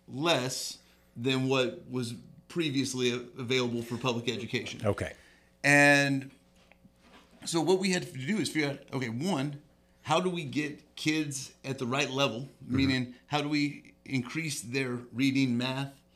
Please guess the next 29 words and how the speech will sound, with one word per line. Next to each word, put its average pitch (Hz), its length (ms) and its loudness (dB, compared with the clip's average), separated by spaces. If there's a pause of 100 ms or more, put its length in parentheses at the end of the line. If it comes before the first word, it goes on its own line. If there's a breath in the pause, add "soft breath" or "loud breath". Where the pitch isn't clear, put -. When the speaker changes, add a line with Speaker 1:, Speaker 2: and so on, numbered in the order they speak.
(220 soft breath)
Speaker 1:
And 139 180 4
then 151 120 2
how 156 140 2
do 165 60 0
we 160 100 0
run 147 180 2
a 139 60 0
system 151 420 -2
that 123 140 -2
gives 139 220 0
the 135 100 2
most 147 260 0
support, 143 460 -4
whether 120 240 0
it's 117 160 -6 (260 loud breath)
interventionalists, 135 760 0
assistant 131 380 -4
principals, 139 400 -4
te-, 131 200 -6
gives 143 380 -2 (240 loud breath)
those 139 200 0
teachers 156 380 -4
a 135 40 -2
way 135 160 0
to 120 80 -2
collaborate 135 520 -4
with 147 160 -4
each 160 140 -6
other? 170 280 -4